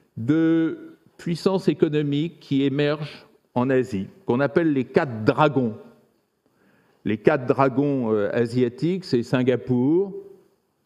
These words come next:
Hong Kong, qui n'était pas encore à la Chine, revenu à la Chine, Taïwan et la Corée du Sud.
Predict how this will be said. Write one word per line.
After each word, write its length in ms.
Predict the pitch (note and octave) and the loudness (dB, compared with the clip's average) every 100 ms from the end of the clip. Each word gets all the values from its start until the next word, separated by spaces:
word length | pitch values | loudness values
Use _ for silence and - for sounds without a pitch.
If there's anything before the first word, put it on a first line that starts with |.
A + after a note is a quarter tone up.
| _ _ - | _ _ -4
Hong 220 | B2 B2 | -2 0
Kong, 360 | A#2 C#3+ F#3 F#3 | 0 0 -2 -6
qui 120 | - | -4
n'était 260 | G#2 G2 G2+ | -4 -2 -4
pas 140 | - | -2
encore 460 | A2 G2+ - G#2+ F2+ | -4 -4 -4 -4 -4
à 40 | |
la 120 | F2+ | -6
Chine, 340 | E2 - D#3+ D3+ | -6 -6 -6 -4
revenu 460 | G2 F#2 F#2 G2 | -4 -4 -4 -4
à 40 | E2+ | -4
la 120 | E2+ | -6
Chine, 540 | - A#2 C3 F3+ G3 G3 _ _ _ _ _ _ _ _ _ _ _ _ _ | -6 -4 -2 -4 -6 -12 _ _ _ _ _ _ _ _ _ _ _ _ _
Taïwan 800 | C#3+ C#3 D3 C#3+ C3 C#3 C#3+ G3 F#3 - - | 0 2 2 0 0 -2 -4 -6 -10 -14 -4
et 80 | B2+ | -2
la 120 | C3+ | 0
Corée 300 | C3+ C3+ C#3 | 0 0 0
du 120 | C3 | -2
Sud. 400 | A#2 - E2 E2 | -6 -6 -8 -10